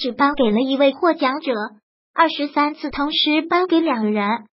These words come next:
二十三次同时颁给三人。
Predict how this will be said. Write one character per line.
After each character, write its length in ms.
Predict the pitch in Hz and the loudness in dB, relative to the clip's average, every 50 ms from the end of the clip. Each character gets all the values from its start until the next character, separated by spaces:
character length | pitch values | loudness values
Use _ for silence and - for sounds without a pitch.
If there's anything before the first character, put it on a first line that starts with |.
| _ _ - | _ _ -2
二 140 | - 330 320 | 0 0 0
十 180 | 320 - 285 294 | 0 -2 -6 -4
三 260 | 285 294 294 294 302 | -2 0 0 0 -2
次 140 | 294 - 339 | -6 -10 -8
同 220 | - 294 302 320 | -6 -6 -4 -2
时 300 | 311 - - 302 302 311 | -2 0 2 2 2 0
颁 240 | 311 330 349 349 359 | 0 0 0 0 0
给 140 | 359 277 233 | 0 -2 -4
三 220 | - - 285 311 | -2 -2 -2 0
人。 440 | 311 294 277 254 240 240 262 262 - | 0 2 2 2 2 0 -2 -4 -8